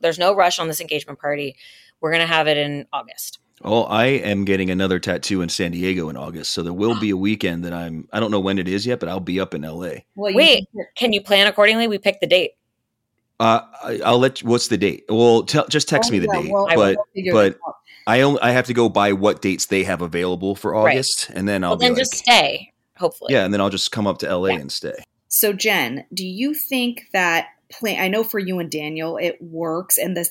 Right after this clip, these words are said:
Speaker 3: pace of your relationship is very consistently, like, quick, so it makes sense. But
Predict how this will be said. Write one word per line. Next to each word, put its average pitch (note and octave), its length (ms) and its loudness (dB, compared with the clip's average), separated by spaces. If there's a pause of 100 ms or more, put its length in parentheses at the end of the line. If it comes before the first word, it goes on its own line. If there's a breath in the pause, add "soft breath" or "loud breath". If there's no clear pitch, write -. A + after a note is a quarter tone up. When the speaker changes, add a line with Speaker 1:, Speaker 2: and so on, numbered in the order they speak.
Speaker 3:
pace E3+ 320 0
of E3+ 120 -4
your F3 100 0
relationship D#3 600 -4
is D#3 100 -4
very D3+ 220 -4
consistently, D#3 800 -2
like, D3+ 260 -6
quick, E3 340 -4
so F3 140 0
it - 80 -8
makes D3 260 -4
sense. D#3 280 -2
But F3+ 180 -2